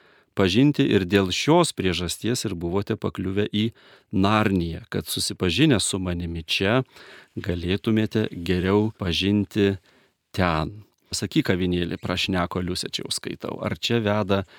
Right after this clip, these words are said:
kelias į Aslano šalį?“ „Jums ne“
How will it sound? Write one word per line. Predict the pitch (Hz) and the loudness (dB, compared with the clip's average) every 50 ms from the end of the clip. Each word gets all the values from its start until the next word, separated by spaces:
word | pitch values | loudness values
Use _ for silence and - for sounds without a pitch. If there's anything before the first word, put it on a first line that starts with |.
| - - - - _ _ | -20 -20 -20 -20 _ _
kelias | - 98 98 95 95 95 90 - - | 0 2 2 4 2 2 0 0 0
į | 95 92 | 0 0
Aslano | 92 92 87 85 - - 98 95 98 104 107 110 107 - _ _ - | 2 2 0 -2 -2 -2 0 2 4 4 2 2 0 -6 _ _ -8
šalį?“ | - - - 143 151 151 120 92 85 85 87 - - _ _ _ _ _ _ | -6 -2 0 0 0 2 0 0 -2 -4 -6 -10 -14 _ _ _ _ _ _
„Jums | - 87 95 117 120 127 123 - - | -2 2 4 6 6 6 6 6 4
ne“ | 135 143 165 156 123 | 6 6 6 6 4